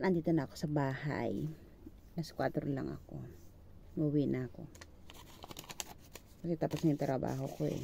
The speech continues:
Marami naman tao sa loob, eh, kaya uwi na ako.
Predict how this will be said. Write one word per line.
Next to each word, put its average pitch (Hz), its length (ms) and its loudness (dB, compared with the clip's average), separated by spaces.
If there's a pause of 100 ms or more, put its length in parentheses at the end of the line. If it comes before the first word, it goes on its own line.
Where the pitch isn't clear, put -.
(1800)
Marami 143 320 6
naman 139 240 4
tao 131 160 2
sa 135 160 0
loob, 143 240 0
eh, 139 80 0
kaya 131 240 2 (480)
uwi 143 240 6
na 127 240 0
ako. - 160 -10